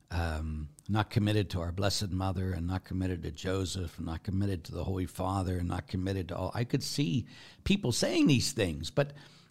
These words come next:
I am faithful and, uh, I'm just more pastoral now. I just think, so sometimes we have two different, uh, opinions on things. And that's okay. It's okay to have different opinions. Of course, we're not all called to be the same.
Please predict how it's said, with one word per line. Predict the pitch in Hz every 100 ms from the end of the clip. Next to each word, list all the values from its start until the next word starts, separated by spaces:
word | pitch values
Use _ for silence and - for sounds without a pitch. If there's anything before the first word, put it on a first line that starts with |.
| _ _ -
I | 139 160
am | 160 185 208 220
faithful | - 247 - - 82 73 - _ _ _ -
and, | 135 151 156 143
uh, | 139 131 127 -
I'm | 135
just | 156 185 -
more | 170
pastoral | 151 127 135 160 - 131 113 95
now. | 85 78 85
I | 101
just | 143 143
think, | - 143 143 - - -
so | - 170 170
sometimes | - 185 233 170 143 147
we | 139
have | 131 127
two | - 202 190
different, | 160 156 - 143 131 - - - - -
uh, | 107 110 107
opinions | 123 - 175 165 131 90 82 95
on | 87 82
things. | 98 90 - - - - _ _ - _ _
And | 139
that's | 202 208
okay. | 180 - 185 175
It's | 117
okay | 170 175 175
to | 220
have | 147 123 -
different | 139 - 127
opinions. | 113 - 147 139 127 143
Of | 131 -
course, | - 196 180 -
we're | 113
not | 113 107
all | 107 92
called | - 95 87
to |
be | 78 82
the | 82
same. | - 107 95 78